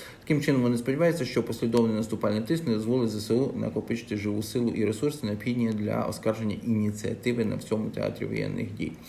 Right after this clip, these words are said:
Ну, тобто вони говорять, що, е, е, ворог на нас тисне, е, безперервно з тим, щоб ми не могли накопичити сили і відбитися.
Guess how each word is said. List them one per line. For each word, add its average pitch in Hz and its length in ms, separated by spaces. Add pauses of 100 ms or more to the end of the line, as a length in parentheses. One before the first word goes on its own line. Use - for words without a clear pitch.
(180)
Ну, 202 160
тобто 127 360
вони 117 180
говорять, 104 320
що, 110 200 (520)
е, 104 460 (680)
е, - 60 (580)
ворог 120 400 (200)
на 117 160
нас 110 280
тисне, 110 580 (200)
е, 50 840
безперервно 113 640
з - 80
тим, 294 260
щоб 113 260
ми 156 120
не 131 100
могли 113 300
накопичити 107 920
сили 196 420
і 139 440 (360)
відбитися. 110 640